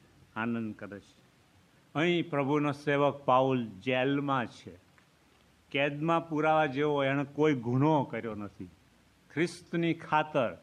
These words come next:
તે જેલમાં છે, એટલે પોતે આનંદિત છે અને પ્રભુમાં આનંદ કરવાનું કહે છે.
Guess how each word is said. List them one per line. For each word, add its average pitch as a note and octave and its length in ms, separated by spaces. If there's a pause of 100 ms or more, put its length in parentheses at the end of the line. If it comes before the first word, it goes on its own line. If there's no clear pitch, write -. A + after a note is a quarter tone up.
(560)
તે B2+ 140
જેલમાં B2 600
છે, - 220 (800)
એટલે D3 320
પોતે C3+ 380
આનંદિત E3+ 600
છે - 240 (720)
અને B2 160
પ્રભુમાં C3 840
આનંદ C3 400
કરવાનું A2 480
કહે G#2+ 140
છે. - 200